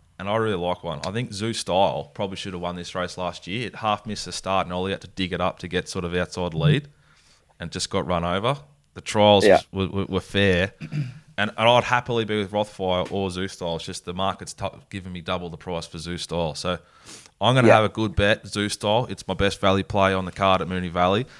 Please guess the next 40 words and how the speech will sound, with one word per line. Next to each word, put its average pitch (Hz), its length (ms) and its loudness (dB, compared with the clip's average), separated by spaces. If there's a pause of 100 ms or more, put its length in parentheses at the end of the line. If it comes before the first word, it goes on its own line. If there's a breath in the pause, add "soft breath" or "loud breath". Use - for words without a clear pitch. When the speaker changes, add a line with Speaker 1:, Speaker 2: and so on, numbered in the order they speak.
(160 loud breath)
Speaker 1:
just 147 240 2
off 143 160 6
the 143 60 -8
prices. 117 520 0
Gear 143 220 0
Kick, 147 240 -2
I 92 100 0
think, 120 260 -4
is - 40 -8
the 113 60 -8
most 113 200 -2
likely 120 260 0
winner 113 180 0
of 107 80 -6
the 98 100 -4
race, 95 360 0 (800)
but 85 120 -6
Zoo 104 240 2
Style's 104 380 2
the 87 80 -2
easiest 95 340 -4
bet 90 160 -4
to - 60 -10
have 90 160 -4
in 87 80 -6
the 85 80 -4
race. 85 240 -2
You 82 80 -10
could - 140 -14
back 90 200 -2
it 85 80 -4
each 82 220 -6
way. 82 360 -4
Uh, 71 280 -8
I - 20 -8
think 90 240 -8
it - 80 -12
sets - 300 -4
up 82 100 -4
nicely, 82 480 -4